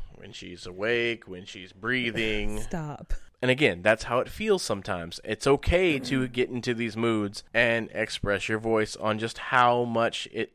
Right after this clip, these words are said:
Speaker 1: feels like. Like, Christian, we feel like we can't eat anything, but really it's not that hard to just cut out corn.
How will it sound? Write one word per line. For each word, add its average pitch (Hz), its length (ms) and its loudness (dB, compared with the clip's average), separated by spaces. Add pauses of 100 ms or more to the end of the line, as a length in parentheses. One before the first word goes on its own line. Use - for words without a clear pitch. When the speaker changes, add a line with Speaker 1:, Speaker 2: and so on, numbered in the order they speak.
(160)
Speaker 1:
feels 120 380 -2
like. 101 160 0
Like, 110 180 -2 (180)
Christian, 101 400 -2 (140)
we 123 80 -12
feel 156 180 0
like 139 160 2
we 139 120 -6
can't 135 300 -4
eat 139 180 -4
anything, 123 480 -4
but 127 100 -6
really 143 240 -4
it's 113 160 -10
not 135 160 -4
that 117 160 -2
hard 123 320 -2
to 117 60 -10
just 113 240 -10
cut 123 160 0
out 113 340 2
corn. 113 500 -2